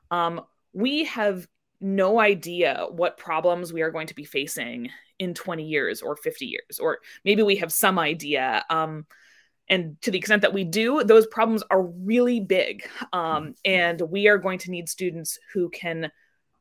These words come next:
Speaker 1: think really creatively and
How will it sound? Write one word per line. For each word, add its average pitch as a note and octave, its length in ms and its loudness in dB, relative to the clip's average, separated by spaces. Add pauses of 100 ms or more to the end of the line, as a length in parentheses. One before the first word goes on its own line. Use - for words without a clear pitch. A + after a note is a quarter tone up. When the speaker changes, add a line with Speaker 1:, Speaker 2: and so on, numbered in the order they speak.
(220)
Speaker 1:
think - 460 -2 (240)
really A#3+ 960 0 (140)
creatively A3+ 1300 0
and G3 200 2